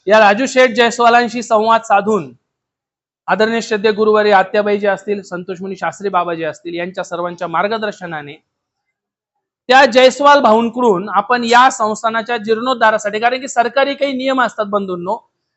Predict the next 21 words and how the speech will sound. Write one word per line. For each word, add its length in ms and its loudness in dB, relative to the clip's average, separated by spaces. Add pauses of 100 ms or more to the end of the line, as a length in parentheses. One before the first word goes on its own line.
(140)
पाण्यामध्ये 500 2
गेलेल्या 380 4
जमिनीवर 380 -2
सरकारी 500 -2
निधी 240 -6
वापरता 580 2 (640)
येत 300 4
नाही. 460 -2 (420)
मग 200 -2
तो 440 6
सरकारची 580 0
तर 100 0
आपलं 260 4
पॉझिटिव्ह 460 2
सरकार 380 2
आहे 100 6
आता 200 4
सध्या, 300 -4
आहे 80 -2
की 120 -8
नाही? 120 -10